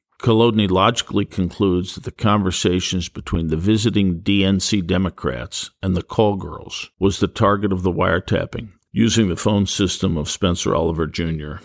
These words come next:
as overseen by his secretary, Ida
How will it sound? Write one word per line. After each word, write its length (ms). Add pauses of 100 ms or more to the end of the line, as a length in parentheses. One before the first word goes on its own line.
(260)
as 160
overseen 640 (100)
by 340
his 520
secretary, 880 (100)
Ida 420